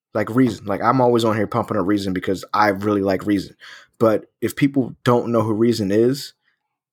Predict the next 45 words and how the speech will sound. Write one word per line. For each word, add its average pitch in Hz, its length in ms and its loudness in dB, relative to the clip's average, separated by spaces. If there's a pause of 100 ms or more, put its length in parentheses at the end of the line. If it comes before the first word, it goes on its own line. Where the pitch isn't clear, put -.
and, 110 240 4
or 101 80 4
maybe 123 220 4
they 117 120 4
already 110 200 2
heard, 110 540 2
like, 92 160 -2
his 98 160 -6
album 104 240 2
for - 100 -10
two - 140 -2
thousand 101 180 0
eighteen 113 300 2
and 107 80 2
they, 98 260 2
they're 107 160 0
not 104 340 0
attuned 110 460 0
to 95 340 0 (120)
the 101 80 -4
music 107 320 0
world 107 160 4
like 90 160 -2
I 104 220 2
am, 135 220 0 (800)
they 120 160 4
may 123 160 2
not, 113 380 0 (880)
uh, 101 220 0
be 113 120 -4
looking 131 280 0
for 76 240 -10
him. 95 180 -20
You 110 60 -10
know 110 80 -2
what 113 60 0
I - 20 0
mean? 135 300 -2 (460)
So 123 440 2 (340)
if 123 140 -8
you, 139 260 4
like, 104 260 -4 (320)
drop 117 220 0
a - 60 -6
track, 104 400 -2